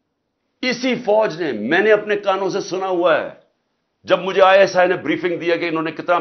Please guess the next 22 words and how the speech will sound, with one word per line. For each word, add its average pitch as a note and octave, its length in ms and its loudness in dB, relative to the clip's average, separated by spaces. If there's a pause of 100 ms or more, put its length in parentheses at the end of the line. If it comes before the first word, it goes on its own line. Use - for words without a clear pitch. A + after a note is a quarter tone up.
(540)
अब - 120 4
से G#3 160 -4
नहीं, A3 180 -6 (340)
पच्चीस A#3+ 420 -2
साल G3+ 220 2
से F#3+ 120 -8
मैं F#3+ 140 -8
सुन F3 240 -6
रहा E3 120 0
हूं D3 140 -6
कि - 460 -12
कितना G3+ 420 -2
पैसा E3+ 400 -4
इन्होंने D#3+ 280 -4
चोरी D3+ 280 -4
करके C#3+ 260 -4
मुल्क C3 220 -10
से C#3 80 -10
बाहर A#2 240 -2
लेके A2 240 -8
गए G2 100 -10
हैं, F2 200 -12